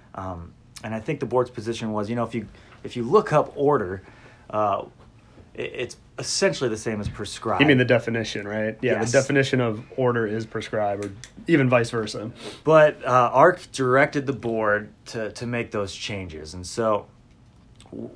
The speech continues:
Speaker 1: what was essentially done was arc approved an emergency, uh, an emergency rulemaking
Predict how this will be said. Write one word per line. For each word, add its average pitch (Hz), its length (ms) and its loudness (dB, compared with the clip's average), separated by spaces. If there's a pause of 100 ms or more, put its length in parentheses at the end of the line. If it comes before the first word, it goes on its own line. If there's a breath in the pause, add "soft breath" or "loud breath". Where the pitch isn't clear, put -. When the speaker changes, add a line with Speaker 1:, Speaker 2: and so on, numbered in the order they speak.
Speaker 1:
what 143 160 -2
was 131 160 -2
essentially 165 400 -2
done 113 220 2
was 101 240 -4 (440 loud breath)
arc 160 320 2 (280)
approved 147 440 -2
an 117 80 0
emergency, 113 840 -2
uh, 87 400 -4 (800 soft breath)
an 104 80 -10
emergency 123 460 -6
rulemaking 101 840 -4